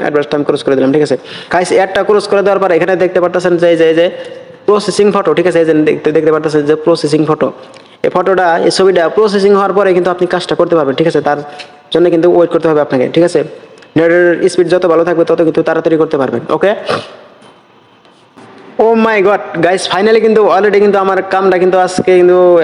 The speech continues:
already কিন্তু কাজটা কিন্তু সাকসেস হয়ে গেছে। তো দেখতে পাচ্ছেন এই যে মাঝখানে দেখতে পাচ্ছেন একটা দাগ দেওয়া আছে, এই দাগ আমি যেদিকে নেবো সেদিকে এই যে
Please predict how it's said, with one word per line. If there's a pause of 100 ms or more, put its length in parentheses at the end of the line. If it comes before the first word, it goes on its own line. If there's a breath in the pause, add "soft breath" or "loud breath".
(480)
already
কিন্তু (140)
কাজটা
কিন্তু
সাকসেস
হয়ে
গেছে। (380 loud breath)
তো (200)
দেখতে
পাচ্ছেন
এই
যে (340)
মাঝখানে
দেখতে
পাচ্ছেন
একটা
দাগ
দেওয়া
আছে,
এই
দাগ (280)
আমি (140)
যেদিকে
নেবো (100)
সেদিকে
এই
যে